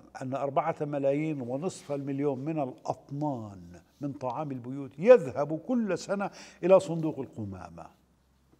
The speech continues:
تناولت العش-، العشاء مرة، آه،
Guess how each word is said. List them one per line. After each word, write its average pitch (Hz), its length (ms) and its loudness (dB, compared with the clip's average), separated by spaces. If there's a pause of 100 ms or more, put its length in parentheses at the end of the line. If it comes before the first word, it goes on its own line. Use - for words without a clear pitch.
(1400)
تناولت 247 560 6
العش-، 202 500 -2
العشاء 180 680 2
مرة، 151 540 0 (1300)
آه، 120 800 -4